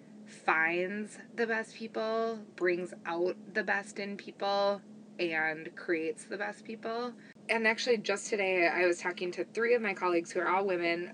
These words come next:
Uh, we all four went to different colleges. Uh, two went to public colleges. One also went to a liberal arts college in Iowa. But when, uh, you know, when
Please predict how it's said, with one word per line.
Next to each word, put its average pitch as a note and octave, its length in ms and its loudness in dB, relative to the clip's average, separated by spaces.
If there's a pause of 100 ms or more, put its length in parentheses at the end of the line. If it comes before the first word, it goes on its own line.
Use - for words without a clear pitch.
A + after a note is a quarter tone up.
Uh, E3+ 180 2
we E3+ 120 2
all E3+ 200 0
four F#3 200 2
went E3+ 180 2
to - 100 -6
different E3+ 480 -2
colleges. E3+ 680 0 (280)
Uh, A#3 200 -2
two G#3 160 -2
went F#3 140 2
to F#3+ 80 -6
public F3+ 280 -2
colleges. E3+ 540 0
One E3+ 300 -6
also E3+ 320 -4
went E3 160 -8
to - 100 -10
a - 20 -2
liberal E3+ 300 -4
arts D#3+ 200 -6
college E3 280 -4
in E3+ 120 -6
Iowa. G3 480 -2 (960)
But A3 180 6
when, G#3 220 4
uh, - 300 -12 (240)
you G3 100 0
know, F3+ 120 2
when E3+ 440 0